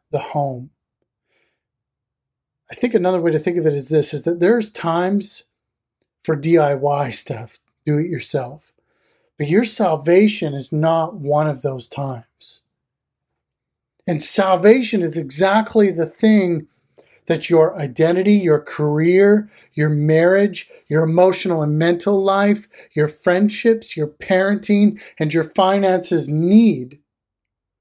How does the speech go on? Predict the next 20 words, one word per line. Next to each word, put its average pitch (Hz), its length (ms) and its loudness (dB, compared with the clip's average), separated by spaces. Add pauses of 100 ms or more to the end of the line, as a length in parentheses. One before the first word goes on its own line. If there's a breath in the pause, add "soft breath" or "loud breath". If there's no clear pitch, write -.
(220)
Even 247 340 4
things 220 380 2
like 180 340 0 (320 soft breath)
going 196 300 2
through 165 200 -8
conflict 190 760 -2
with 156 220 -4
people 175 320 -2
in 156 100 0
your 143 180 -4
world. 151 580 2 (1400 soft breath)
The 180 100 2
vision 208 600 2
here 180 320 2
of 151 140 0
Jesus 202 580 0
is 165 260 2
that 170 320 0
the 143 200 -4 (100)
gospel 202 880 2